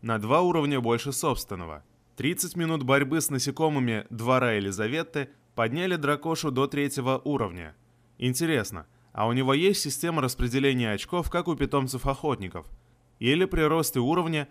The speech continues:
все навыки растут пропорционально? Гайд на этот счёт ничего не ответил.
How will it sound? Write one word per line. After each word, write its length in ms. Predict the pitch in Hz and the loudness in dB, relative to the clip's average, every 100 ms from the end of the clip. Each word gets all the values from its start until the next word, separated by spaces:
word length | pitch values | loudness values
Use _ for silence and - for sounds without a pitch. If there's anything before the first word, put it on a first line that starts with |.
| - _ | -12 _
все 220 | - 180 | -4 -2
навыки 360 | 190 185 165 160 | 2 2 2 0
растут 400 | 147 135 156 151 | 0 0 -2 -2
пропорционально? 960 | - 131 131 - 147 151 120 90 82 - _ _ _ _ - | -2 -2 -2 0 0 2 0 -4 -10 -20 _ _ _ _ -16
Гайд 360 | 92 120 160 | -2 0 2
на 80 | 170 | -2
этот 240 | 170 165 143 | -4 -2 -2
счёт 260 | 160 147 - _ | -2 -2 -6 _
ничего 440 | 151 175 - 139 127 | -6 -4 -2 0 2
не 80 | 127 | 2
ответил. 560 | 131 127 104 - 80 | 0 -2 -2 -4 -14